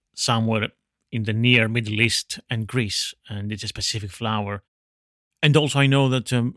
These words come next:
in modern Greece now we have saffron, a specific organic saffron from, uh, which has been cultivated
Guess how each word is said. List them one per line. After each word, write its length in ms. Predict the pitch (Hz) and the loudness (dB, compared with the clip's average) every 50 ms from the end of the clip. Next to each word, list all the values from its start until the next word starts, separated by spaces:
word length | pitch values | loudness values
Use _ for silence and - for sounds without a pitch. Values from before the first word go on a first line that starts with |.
| _ | _
in 140 | - - 127 | -4 0 2
modern 300 | 127 139 139 123 120 117 | 2 4 4 2 2 2
Greece 240 | 107 131 127 - - | 2 0 0 0 0
now 200 | 131 131 131 123 | 0 0 2 0
we 380 | 110 107 117 110 107 107 107 101 | 0 0 0 0 0 0 -2 -2
have 300 | 90 123 127 120 104 - | -2 -2 -2 -2 -4 -4
saffron, 540 | - - 131 120 - - - 98 104 107 _ _ | -4 -2 -2 -2 -2 -4 -8 -8 -8 -8 _ _
a 100 | - - 67 - - | -12 -12 -12 -12 -12
specific 680 | - - - _ 131 120 104 135 127 - - 117 - | -10 -10 -8 _ -4 -4 -2 -2 -4 -2 -4 -6 -4
organic 600 | 113 110 101 120 123 117 113 110 110 104 - - _ _ _ _ | -4 -4 -2 -2 0 0 0 -2 -4 -6 -10 -20 _ _ _ _
saffron 440 | - - 120 110 104 - - 110 | -6 -4 -4 -4 -4 -4 -6 -8
from, 300 | 98 - 110 107 104 107 | -6 -4 -4 -4 -2 -2
uh, 140 | 107 104 101 101 _ - - - - - _ _ _ | -2 -4 -6 -8 _ -20 -20 -20 -20 -20 _ _ _
which 140 | - 117 98 | -8 -6 -6
has 80 | 120 120 | -6 -2
been 200 | 107 127 117 107 | -2 -2 -2 -2
cultivated 760 | - 117 113 - 113 101 120 113 110 - 110 107 107 104 | -4 -6 -6 -6 -4 -2 -2 -2 -2 -4 -8 -10 -10 -10